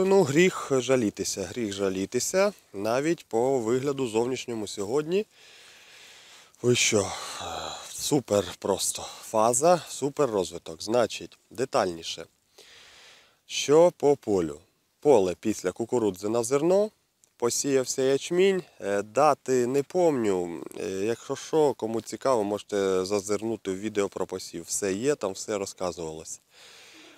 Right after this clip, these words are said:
Висів, е, від сорока до п'ятдесяти штук на метр погони, міжряддя п'ятнадцять сантиметрів ячменя. Е, добрива десь сто тридцять, е, нітроамофоска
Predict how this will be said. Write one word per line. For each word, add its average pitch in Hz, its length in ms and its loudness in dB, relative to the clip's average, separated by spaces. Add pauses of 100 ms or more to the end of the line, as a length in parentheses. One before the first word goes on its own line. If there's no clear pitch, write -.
(100)
Висів, 113 800 4 (160)
е, 92 220 -4
від 117 200 -4
сорока 123 520 4
до 101 280 2
п'ятдесяти 107 800 -2
штук - 420 -4
на 90 220 -2
метр 95 600 0
погони, 101 640 2
міжряддя 98 640 0
п'ятнадцять 104 720 -2
сантиметрів 104 960 -6
ячменя. 92 640 -2 (1400)
Е, 110 220 0
добрива 156 520 6
десь 107 220 4
сто - 260 -2
тридцять, - 600 0
е, 87 200 -4
нітроамофоска 95 880 -6